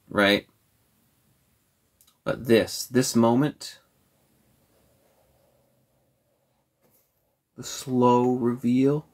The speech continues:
we're going with Zach the Neutrino this time. Let me do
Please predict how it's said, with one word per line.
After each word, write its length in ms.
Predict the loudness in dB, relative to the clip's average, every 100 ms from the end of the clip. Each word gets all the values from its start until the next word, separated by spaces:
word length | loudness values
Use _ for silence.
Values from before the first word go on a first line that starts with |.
| _ _ _ _ _ _ _ _ _
we're 100 | 2
going 240 | 4 4 2
with 220 | -2 -8 -14
Zach 600 | -8 -2 0 0 -4 -8
the 140 | -4
Neutrino 800 | 0 0 -2 -2 0 2 0 -4 _ _ _ _ -10
this 220 | -4 -4 -2
time. 380 | -2 0 0 -6 -20 -20 -20 _ _ _ _ _ -20 -20 -20 _ -20 -20 -16 2 4 4 -4 -16 -20 _ _ _ -18 -16 -16 -16 -16 -16
Let 140 | -10 -6
me 200 | -6 -4
do 360 | -2 -2 -2